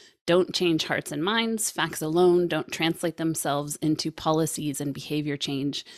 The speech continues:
and the social changes that we need. But let's start with the facts, make sure we're on the same page. At the most basic level, this is all you need to know of climate science.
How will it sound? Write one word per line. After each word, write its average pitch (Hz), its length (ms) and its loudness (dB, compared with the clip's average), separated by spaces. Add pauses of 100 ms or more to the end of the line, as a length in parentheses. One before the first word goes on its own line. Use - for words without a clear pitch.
(320)
and 147 260 2
the 151 140 -2
social 156 380 0
changes 143 400 -2
that - 140 -6
we - 140 -8
need. - 380 -16 (720)
But 156 100 -2
let's 208 260 4
start 156 220 2
with 139 140 -4
the 143 80 -6
facts, - 400 -6
make 151 140 -2
sure 156 200 -2
we're 151 100 -2
on 131 160 -4
the 139 60 -6
same - 260 -8
page. - 520 -10 (1400)
At 185 140 0
the 214 400 6 (180)
most 339 380 8
basic 202 360 2
level, 165 400 2 (480)
this 220 240 4
is 240 180 4
all 185 220 6
you 170 140 8
need 160 220 6
to - 100 -2
know 151 440 0
of 156 140 -4
climate - 380 -4
science. - 600 -6